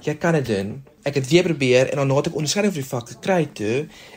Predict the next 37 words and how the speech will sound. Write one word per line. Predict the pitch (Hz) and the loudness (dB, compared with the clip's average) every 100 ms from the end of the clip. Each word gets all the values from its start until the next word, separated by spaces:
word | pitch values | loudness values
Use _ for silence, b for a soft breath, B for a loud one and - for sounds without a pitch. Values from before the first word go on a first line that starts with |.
| B | B
Ek | 147 139 | -6 2
dink | 160 160 | 4 4
net | 151 | 4
daar | 143 | 4
was | 139 | 2
'n | |
klomp | 143 160 | 0 0
faktore | 156 151 151 | -2 2 2
wat | 139 135 | 4 0
dit | 127 | 0
beïnvloed | - - 143 - 131 127 | -2 -2 -4 -2 -2 0
het | 113 113 - | -2 -2 -8
toe | - | -8
ek | 131 | -8
gestudeer | 131 127 117 127 127 | -8 -10 -8 -2 0
het, | 123 113 | 0 -2
van | 117 | -6
die | 113 110 | -6 0
werk | 120 120 117 113 - | 2 4 2 0 -4
en | 117 | -6
alles. | - 120 110 104 120 - - B B B B - | -2 -2 2 0 0 -6 -12 B B B B -12
Maar | 117 123 120 117 - | -4 0 2 2 2
ja, | 127 | -2
ek | 113 | 0
dink | 135 131 | 0 2
dit | |
was | 135 | 2
die | 175 | 4
laagtepunt | 143 123 123 123 - 131 - 113 | 4 4 6 4 2 -8 -2 -4
geweest. | 110 117 | -4 -8
En | 143 | -4
ook | 233 196 175 | 4 4 6
'n, | 147 | 2
nog | 135 139 | 0 0
'n | 170 | 2
laagtepunt | 135 127 131 135 135 127 | 4 2 0 -6 -6 -2
is, | 127 127 | -2 -4